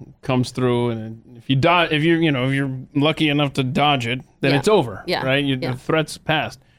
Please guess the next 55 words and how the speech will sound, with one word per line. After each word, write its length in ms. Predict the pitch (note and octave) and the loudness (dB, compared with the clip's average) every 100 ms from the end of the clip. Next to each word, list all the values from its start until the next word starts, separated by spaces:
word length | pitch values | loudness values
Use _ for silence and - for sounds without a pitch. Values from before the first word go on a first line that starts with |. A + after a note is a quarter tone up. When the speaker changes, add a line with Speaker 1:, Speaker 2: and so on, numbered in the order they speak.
| _ _ - | _ _ -4
Speaker 1:
But 140 | C#3+ | -2
I 100 | C3+ | 2
know 220 | D#3 F3 | 2 2
with 280 | D#3 D3 C3+ - _ - | 4 2 0 -6 _ -20
Sandy, 520 | - D#3 A3+ D#3 A#2 | -6 -2 0 0 -2
when 160 | B2 C3 | -2 2
you 100 | D#3+ | 2
were 220 | D3 C3+ | 2 0
up 160 | C3 C3 | -2 -2
there, 520 | D#3 F#3 C#3+ B2+ - - D3+ | 0 2 2 -2 -8 -14 -12
you 180 | C#3+ D3 | -4 0
were, 160 | F#3 | 0
how 220 | - - F#3+ | -4 -12 -6
long 120 | G#3 | -2
were 60 | G3+ | 0
you 80 | G3 | 0
in 80 | E3 | -2
the 60 | |
city 540 | C3+ - F#3 F3+ A#2 A#2+ - _ _ | -4 -4 -2 0 -4 -8 -18 _ _
trapped 280 | - G3+ | -2 0
Speaker 2:
Oh, 80 | G#3 | 2
Speaker 1:
up 60 | G#3 | 2
Speaker 2:
yeah. 220 | G#3+ A3 | 0 0
I 120 | D3+ F#3+ | 0 -2
was 160 | G3+ | -2
trapped 260 | - F#3+ F3+ | -2 0 0
in 80 | G3+ | -4
the 80 | A3 | -4
city. 260 | G3+ F#3 | -4 -4
I 100 | - F#3+ | -2 -4
think, 360 | - D4 D4 - | -2 -2 -2 -4
uh, 260 | F#3+ F#3 F3 - - - - _ _ - | -4 -4 -6 -12 -16 -20 -20 _ _ -4
I 60 | |
wanna 200 | A3+ D4+ | -2 -2
say 220 | D#4+ C#4 | -2 -2
five 340 | A#3+ - F3+ F3+ | -4 -2 -2 -2
days, 240 | E3 D#3 | -4 -4
but 120 | - | -4
it 60 | E3+ | -4
might 160 | E3 F3 | -4 -4
have 100 | F#3+ | -2
only 180 | G#3+ | -2
been 180 | G#3 G3+ | -2 -4
three, 500 | F3+ - D3 F2 - - - | 0 2 2 -2 -14 -18 -14
Speaker 1:
Mm-hmm. 240 | C#3+ A#2 A2 - | -12 -12 -14 -4
Speaker 2:
um, 320 | F#3+ F3 E3 | 0 2 0
because 240 | D#3 - F3 | -2 -4 -2
they 100 | F3 | 0
weren't 160 | F3 | -2
letting 240 | - E3 D#3+ | -2 -4 -4
anyone 280 | - F3 F#3 | -4 -2 -2
in 200 | - D#3 | -4 -4
and 100 | D3+ C#3+ | -4 -6
anyone 300 | D#3+ D3+ C3+ | -6 -6 -4
out. 320 | D#3+ E3 - | -2 0 -2